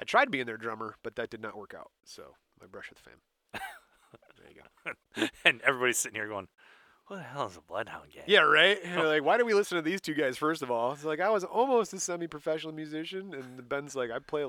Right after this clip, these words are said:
Speaker 1: sort of guitar." And so, but anyway, you know, I, I almost made it, almost. I'd have a whole bunch of bad tattoos, probably would have ended up on Jackass, and
Speaker 2: Well, you
Speaker 1: my
Speaker 2: can
Speaker 1: life
Speaker 2: still
Speaker 1: would be
Speaker 2: make it,
Speaker 1: horrible.
Speaker 2: Brian.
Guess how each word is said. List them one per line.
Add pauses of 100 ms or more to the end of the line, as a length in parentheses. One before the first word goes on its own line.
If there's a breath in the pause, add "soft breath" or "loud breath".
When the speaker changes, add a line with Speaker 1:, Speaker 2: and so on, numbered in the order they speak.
(160)
Speaker 1:
sort
of
guitar."
And
so, (480 soft breath)
but
anyway, (120)
you
know,
I,
I
almost
made
it,
almost. (100)
I'd
have
a
whole
bunch
of
bad
tattoos,
probably
would
have
ended
up
on
Jackass,
and (460 soft breath)
Speaker 2:
Well,
you
Speaker 1:
my
Speaker 2:
can
Speaker 1:
life
Speaker 2:
still
Speaker 1:
would
be
Speaker 2:
make
it,
Speaker 1:
horrible.
Speaker 2:
Brian.